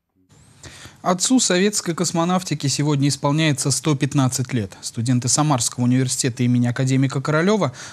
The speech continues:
возложили цветы к барельефу гениального конструктора. В Музее космонавтики и авиации провели экскурсию, которая посвящена его жизни. Подробности в следующем сюжете.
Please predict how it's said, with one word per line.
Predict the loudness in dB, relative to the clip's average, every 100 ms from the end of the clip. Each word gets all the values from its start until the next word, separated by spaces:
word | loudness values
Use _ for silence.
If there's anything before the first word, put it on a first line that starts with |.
| -4
возложили | 0 0 2 2
цветы | 2 0 0 0
к | 2 0
барельефу | 0 0 0 2 0 0
гениального | 0 2 2 2 2 2 0
конструктора. | -2 -2 -6 -12 -12 -16 -16 -18 -18 -6
В | 4
Музее | 4 6 4
космонавтики | 2 0 0 -2 -4 -6
и | -2 0
авиации | 2 2 2 2 -2
провели | 0 0 2 0
экскурсию, | -2 -4 -2 -2 -2 -4
которая | -4 -4 -6
посвящена | -4 -6 -4 -4 0 0 -2
его | -2 0 0
жизни. | 0 -4 -6 -12 -18 -20 -8
Подробности | -4 0 2 2 0 -2
в | -2
следующем | 0 0 -2 -4
сюжете. | -6 -6 -8 -12